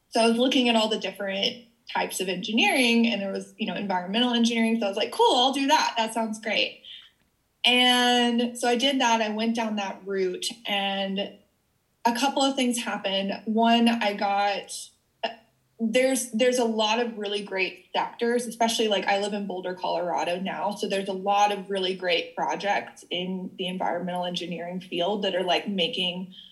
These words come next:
real progress. But where I lived in rural Tennessee, I didn't feel like that was the case.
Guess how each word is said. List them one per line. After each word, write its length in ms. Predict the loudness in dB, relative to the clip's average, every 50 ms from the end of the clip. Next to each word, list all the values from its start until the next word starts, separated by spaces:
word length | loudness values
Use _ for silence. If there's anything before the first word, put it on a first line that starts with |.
| _ _ _ -8
real 280 | -2 0 2 2 0 0
progress. 800 | -2 -2 -2 -2 -2 0 0 2 2 2 2 0 -2 -6 -12 -14 _ _ _ _ _ _ _ -6
But 460 | -2 2 4 4 6 4 4 0 -4 -14 -20 _ _ _ _ _ _ _ _ _ _ _ -10 -2 0
where 140 | 2 4
I 180 | 4 4 4 4
lived 200 | 2 2 0 0
in 160 | -4 -6 -4
rural 240 | -4 -2 -2 -2 -2
Tennessee, 720 | -4 -4 -6 -6 -6 -6 -8 -8 -8 -8 -4 -4 -4 -2 0
I 120 | 0 2 2
didn't 240 | 2 2 0 -2
feel 140 | -2 -2 -4
like 180 | -4 -4 -4 -4
that 160 | -4 -2 -2
was 140 | -2 -4 -6
the 60 | -6
case. 420 | -8 -6 -6 -6 -6 -8 -10 -12